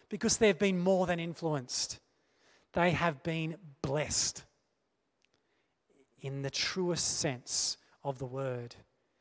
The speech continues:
by their relationship with Jesus. Not by earthly riches and rewards, not by the way that we measure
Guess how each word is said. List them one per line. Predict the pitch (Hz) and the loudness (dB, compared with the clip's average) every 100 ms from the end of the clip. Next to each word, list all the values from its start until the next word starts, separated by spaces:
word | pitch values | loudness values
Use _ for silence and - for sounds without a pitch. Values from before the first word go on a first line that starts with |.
| _ _ | _ _
by | - 139 | -2 -2
their | 143 | -2
relationship | 139 131 135 135 143 - 135 | -4 -4 -4 -4 -8 -10 -10
with | 127 | -12
Jesus. | - 135 120 147 196 - - - _ _ _ _ _ _ _ _ _ _ _ _ _ _ _ _ | -10 -10 -10 -10 -8 -8 -8 -12 _ _ _ _ _ _ _ _ _ _ _ _ _ _ _ _
Not | - 214 - | -8 -6 -4
by | 147 147 139 151 | -4 -2 -4 -4
earthly | 139 123 127 | -4 -4 -8
riches | 127 - 131 117 | -8 -10 -8 -8
and | 120 | -10
rewards, | 117 113 127 135 151 - - _ _ _ _ _ | -12 -8 -8 -6 -8 -10 -12 _ _ _ _ _
not | 170 - | -12 -2
by | 160 151 | 2 2
the | |
way | 135 135 135 135 131 - _ _ | 2 0 0 -2 -6 -12 _ _
that | 143 143 | -6 -6
we | 127 147 147 | -6 -10 -10
measure | 131 135 135 117 | -10 -10 -10 -10